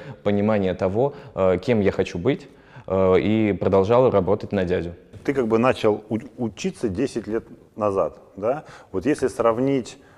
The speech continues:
Speaker 2: ту литературу и тот контент, который есть сейчас, и десять, и десять лет назад, есть какая-то разница?
Speaker 1: Разница существенная. Если какие-то определенные индикаторы, на которые можно было полагаться ранее, они работали,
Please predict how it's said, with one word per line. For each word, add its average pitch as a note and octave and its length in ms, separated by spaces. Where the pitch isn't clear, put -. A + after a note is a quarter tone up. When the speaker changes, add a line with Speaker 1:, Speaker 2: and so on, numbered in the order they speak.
Speaker 2:
ту D#3 160
литературу A#2 960
и F#2+ 420
тот A2 220
контент, A2 500
который G2+ 380
есть G2 280
сейчас, G2 600
и F#2 500
десять, F#2+ 520
и G2+ 260
десять F#2 380
лет - 100
назад, F2+ 340
есть E3 160
какая-то F#2+ 440
разница? D#2+ 540
Speaker 1:
Разница D3 960
существенная. A2 880
Если G#2 640
какие-то G#2 420
определенные G2 480
индикаторы, F#2 800
на F2 100
которые F#2 380
можно F#2+ 260
было F2+ 180
полагаться F#2+ 520
ранее, F#2 320
они F2+ 160
работали, F2 520